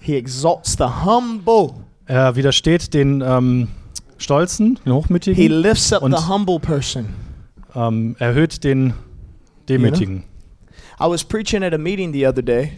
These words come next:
Speaker 2: Ich hab an einem anderen Treffen gepredigt.
Speaker 1: And, and one of my friends over here,
Speaker 2: Einer von meinen Freunden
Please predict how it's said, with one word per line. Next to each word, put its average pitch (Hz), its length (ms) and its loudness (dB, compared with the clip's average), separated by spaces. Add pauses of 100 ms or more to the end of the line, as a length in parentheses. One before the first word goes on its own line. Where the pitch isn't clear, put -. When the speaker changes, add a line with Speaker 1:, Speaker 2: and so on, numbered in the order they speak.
Speaker 2:
Ich - 80 -8
hab 131 220 -2
an 123 280 2
einem 123 220 0
anderen 139 180 0
Treffen 123 280 -4
gepredigt. 117 540 -2 (260)
Speaker 1:
And, 147 160 -2
and 139 200 -2
one 180 160 0
of 165 100 -2
my 165 160 0
friends 170 420 -4
over 135 200 0
here, 127 320 -4 (360)
Speaker 2:
Einer 131 180 0
von 135 120 0
meinen 127 160 2
Freunden 139 500 -2